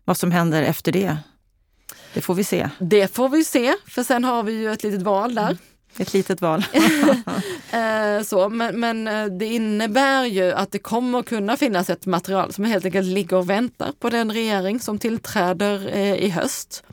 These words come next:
Speaker 2: Så jag menar att det finns ju goda förutsättningar för tillträdande regering att, eh, lägga, eh, proposition eller propositioner, eh, på det här tidigt under nästa mandatperiod.
Speaker 1: Bra timing.
Speaker 2: Eller hur? Jag tror det är en jättebra timing.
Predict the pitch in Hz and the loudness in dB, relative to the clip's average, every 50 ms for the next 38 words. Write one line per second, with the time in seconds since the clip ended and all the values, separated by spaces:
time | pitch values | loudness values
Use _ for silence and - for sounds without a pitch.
0 | - _ _ _ _ - - - 185 185 185 202 233 233 214 190 190 - - 190 | -20 _ _ _ _ -14 -6 -2 0 2 2 2 2 2 2 0 0 0 0 -2
1 | - 190 170 175 185 - 233 220 254 240 214 - 185 - - 208 170 156 175 - | 0 -2 -2 -2 -2 -2 -2 0 0 0 2 0 0 0 0 0 0 -2 -2 -4
2 | 208 202 - 196 208 220 233 - 226 220 220 - _ - - _ _ - - 269 | -4 -4 -4 -4 -4 -4 -4 -4 -6 -8 -8 -10 _ -20 -20 _ _ -2 0 0
3 | 262 - - 233 190 170 170 185 185 202 190 196 196 180 165 160 156 175 190 202 | 0 0 0 0 2 2 2 2 2 2 4 4 4 4 4 2 2 2 2 2
4 | 190 175 180 180 - - 180 175 165 170 - - - - - - - - - - | 2 0 -2 -2 -4 -4 -2 -2 -2 -4 -8 -16 -20 -20 -20 -20 -20 -20 -10 -4
5 | 202 208 208 202 170 185 190 220 247 254 - 226 226 220 220 220 208 - - 240 | 0 0 2 4 4 4 4 4 2 -2 -4 -4 -4 -4 -4 -4 -6 -6 -6 -6
6 | 220 - 220 - 226 - 247 220 208 196 226 214 208 - - 214 - 202 - 233 | -6 -4 -4 -2 0 0 0 0 0 0 0 -2 -2 -2 -4 -4 -4 -2 -2 -2
7 | 220 190 254 240 196 190 190 190 190 190 202 202 - 233 - 208 202 202 196 196 | 0 0 2 2 2 2 2 4 2 2 2 0 -4 -4 -2 0 2 2 2 2
8 | 190 180 185 - - 190 160 151 160 202 247 214 202 - 165 165 196 - - - | 2 2 0 0 0 0 2 2 2 0 0 0 0 0 -2 -2 -6 -8 -4 -2
9 | 220 208 202 175 - 160 - - - 196 175 165 165 170 170 165 - - 165 170 | 0 0 2 2 0 -2 -2 -4 -4 -4 -4 -4 -4 -4 -4 -6 -6 -6 -6 -4
10 | 165 202 233 - - - - 208 - - - _ _ - - - 175 208 208 202 | -4 -4 -6 -6 -10 -14 -14 -14 -16 -18 -20 _ _ -10 -2 2 4 6 6 4
11 | 196 - - 233 320 311 - - - - - _ _ _ - 180 208 208 277 453 | 4 2 0 0 0 0 -2 -2 -4 -8 -12 _ _ _ -2 0 2 2 2 2
12 | 605 - - - - - _ - - - - 427 359 285 240 285 - - - 202 | 2 0 -2 -2 -4 -6 _ -12 -8 -4 -2 0 2 2 2 2 0 -2 -2 -2
13 | 427 480 - - - - 175 190 | -2 -2 -2 -4 -4 -4 -6 -8